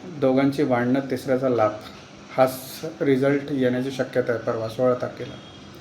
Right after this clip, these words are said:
कारण की ज्या प्रकारे ह्या पक्षातनं त्या पक्षात उड्या मारणं, बिनविरोध निवडून येणं आणि त्याच्यावर मग टीका टिप्पणी करणं, ह्या सगळ्यातनं दिसून येतंय की ह्या निवडणुकीमध्ये पैशांचा जोर हा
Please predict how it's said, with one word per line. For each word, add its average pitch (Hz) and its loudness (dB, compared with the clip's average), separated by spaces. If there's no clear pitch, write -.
कारण 151 6
की 175 2
ज्या 143 6
प्रकारे 147 4
ह्या 143 -4
पक्षातनं 143 -2
त्या 135 2
पक्षात 135 -2
उड्या 127 4
मारणं, 117 0
बिनविरोध 143 6
निवडून 135 4
येणं 113 -2
आणि 143 6
त्याच्यावर 156 6
मग 156 2
टीका 147 2
टिप्पणी 143 2
करणं, 131 0
ह्या 131 0
सगळ्यातनं 143 0
दिसून 135 0
येतंय 131 -2
की 139 0
ह्या 147 6
निवडणुकीमध्ये 139 2
पैशांचा 143 0
जोर 131 -2
हा 135 0